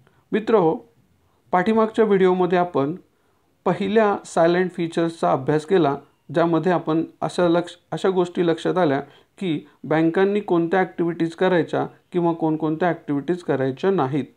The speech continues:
म्हणजेच restriction of business काय आहे हे आपण पहिलं फीचर बघितलं. आजच्या व्हिडिओमध्ये आपण कॅपिटल रिक्वायरमेंट हे दुसरं फीचर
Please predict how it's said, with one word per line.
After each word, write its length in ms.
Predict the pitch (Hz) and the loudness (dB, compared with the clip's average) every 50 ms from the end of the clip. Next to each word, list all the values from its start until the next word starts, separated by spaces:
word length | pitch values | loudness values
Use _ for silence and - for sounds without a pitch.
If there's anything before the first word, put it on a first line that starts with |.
| _ _ _ _ _ _ _ - | _ _ _ _ _ _ _ -4
म्हणजेच 420 | 151 151 151 156 214 262 - - - _ _ _ _ | -2 0 2 2 0 0 -2 -8 -18 _ _ _ _
restriction 640 | 156 160 165 - - 180 196 190 - - 208 196 190 | -4 -4 -2 -2 -4 -4 -4 -4 -4 -2 0 0 0
of 100 | 175 151 | 2 2
business 340 | 156 160 156 160 180 175 175 175 - - _ - | 2 0 0 0 -2 -2 -2 -4 -8 -14 _ -2
काय 180 | 202 214 214 | 0 2 2
आहे 260 | 196 165 147 147 170 143 - - - _ _ _ _ _ - | 2 2 0 -2 -4 -4 -6 -10 -16 _ _ _ _ _ 0
हे 60 | 185 | 0
आपण 360 | 160 151 156 - 160 185 214 226 - - _ _ - | 0 0 0 -2 -4 -4 -4 -6 -10 -16 _ _ -2
पहिलं 260 | 175 175 185 175 180 | 0 2 2 2 0
फीचर 380 | 175 - 147 135 - - 160 170 | 0 -2 -4 -4 -2 -2 0 0
बघितलं. 420 | 156 151 131 135 131 135 135 120 - _ _ _ _ _ _ _ _ _ _ _ _ _ _ _ _ - | 0 -2 -2 -4 -8 -10 -12 -14 -14 _ _ _ _ _ _ _ _ _ _ _ _ _ _ _ _ -2
आजच्या 300 | 175 175 - - 247 233 | -2 -2 0 2 2 2
व्हिडिओमध्ये 540 | 226 220 202 208 208 202 196 196 185 196 | 4 4 4 4 2 4 2 2 2 2
आपण 420 | 190 196 185 - - 190 147 151 - - - _ _ _ _ - | 2 0 0 0 0 0 0 0 -2 -6 -10 _ _ _ _ -4
कॅपिटल 480 | 196 185 180 - 233 240 233 247 240 233 | -4 -2 0 0 -2 0 2 2 2 2
रिक्वायरमेंट 800 | 220 185 170 - 175 175 165 165 160 160 143 131 135 143 - - - _ _ - | 2 0 0 0 2 2 2 2 2 2 0 0 0 -2 -6 -12 -20 _ _ 0
हे 100 | 196 196 | 0 0
दुसरं 380 | 180 160 165 170 - - 196 202 | 2 0 -2 -4 -2 0 0 0
फीचर 520 | 196 - 185 156 147 - - 165 143 143 | -2 -2 -6 -6 -4 -2 0 0 0 -2